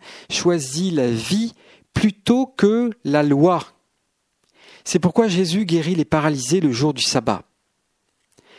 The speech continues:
La loi de Dieu est libération. La loi de Dieu n'est pas la morale étriquée d'une vieille institutrice sévère et aigrie. La loi de Dieu, c'est le vadémécum pour une vie pleine et comblée.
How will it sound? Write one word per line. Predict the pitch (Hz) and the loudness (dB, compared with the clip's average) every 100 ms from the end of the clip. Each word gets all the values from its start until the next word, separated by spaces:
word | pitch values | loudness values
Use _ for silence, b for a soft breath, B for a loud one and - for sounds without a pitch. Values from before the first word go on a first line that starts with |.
| b | b
La | 131 | -2
loi | 131 143 165 | 2 2 2
de | 139 | 0
Dieu | 113 139 165 127 | 0 0 2 0
est | |
libération. | 120 170 147 127 117 - 110 101 B B - | -2 -4 -4 -6 -4 -6 -6 -12 B B -2
La | 151 | 0
loi | 175 180 | 0 2
de | 180 | 0
Dieu | 151 196 202 | 0 -2 0
n'est | 156 | 0
pas | 180 | 0
la | 165 | 0
morale | 151 151 160 | 0 0 0
étriquée | 147 - 175 220 | -2 -6 -4 -4
d'une | 185 135 | -2 -4
vieille | 117 165 151 | 0 0 0
institutrice | 147 - 156 160 - - 185 | -4 -4 -10 -12 -10 -6 -4
sévère | - - 151 175 170 | -4 -4 -2 -2 0
et | 156 156 | -2 -2
aigrie. | 151 208 208 - _ b b b b b - | -2 -4 -4 -8 _ b b b b b -4
La | |
loi | 131 156 | 0 0
de | 147 139 | 0 -2
Dieu, | 127 160 190 | 0 0 0
c'est | - 143 | -2 -2
le | 127 | -2
vadémécum | 113 156 165 143 - 139 135 143 147 b b | 0 0 0 -4 -2 0 0 -4 -8 b b
pour | - 131 | -4 -4
une | 120 | -4
vie | 113 143 | -6 -8
pleine | - 151 143 127 - | -4 -2 0 -2 -6
et | |
comblée. | 135 123 107 104 110 | -6 -6 -8 -12 -16